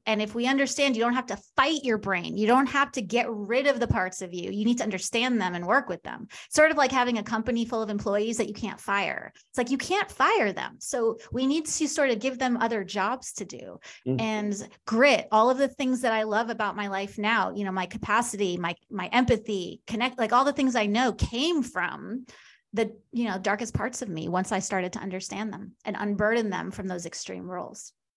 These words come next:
Speaker 2: Walk me through slowly the five oh one in the morning and then five oh two. You, you are holding a light bulb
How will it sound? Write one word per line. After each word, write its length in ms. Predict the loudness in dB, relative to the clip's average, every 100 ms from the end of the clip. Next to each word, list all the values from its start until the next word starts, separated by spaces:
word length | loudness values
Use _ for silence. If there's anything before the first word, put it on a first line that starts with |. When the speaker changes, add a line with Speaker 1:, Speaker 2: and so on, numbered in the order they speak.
| _ _ _ _ _ _ _ _ _ _ _ _ _ 0
Speaker 2:
Walk 280 | 4 4 6
me 120 | 4
through 160 | 6
slowly 420 | 4 6 6 6 6
the 320 | 4 0 -10 _ _ -16 -14 -10 -2
five 320 | 4 6 8
oh 100 | 6
one 260 | 6 4
in 40 | 0
the 60 |
morning 460 | 0 0 2 0 0
and 120 | 0
then 120 | 0
five 260 | 4 4 4
oh 80 | 2
two. 240 | 0 -2
You, 220 | -2 -4 -2
you 260 | 0 4
are 120 | 4
holding 440 | 4 0 0 -2 -2
a 160 | -2 -2
light 420 | 2 2 2 -2
bulb 480 | -4 -2 -2 -6